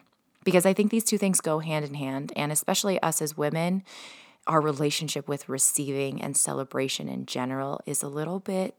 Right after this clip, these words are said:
uh, I think it needs some, some love,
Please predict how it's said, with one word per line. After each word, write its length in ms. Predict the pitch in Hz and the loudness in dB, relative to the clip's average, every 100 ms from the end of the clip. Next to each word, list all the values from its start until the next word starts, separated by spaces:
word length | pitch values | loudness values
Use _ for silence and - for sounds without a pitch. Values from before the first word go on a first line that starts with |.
| - | -12
uh, 420 | - 160 165 156 151 _ _ _ _ - - - _ _ _ _ - | -12 -10 -10 -12 -16 _ _ _ _ -20 -20 -20 _ _ _ _ 0
I 80 | |
think 160 | 175 190 | 2 4
it 80 | 196 | 2
needs 240 | 185 180 | 2 2
some, 440 | - 185 180 175 - | 0 2 2 0 0
some 220 | - 175 | 0 2
love, 380 | 175 147 - | 2 2 0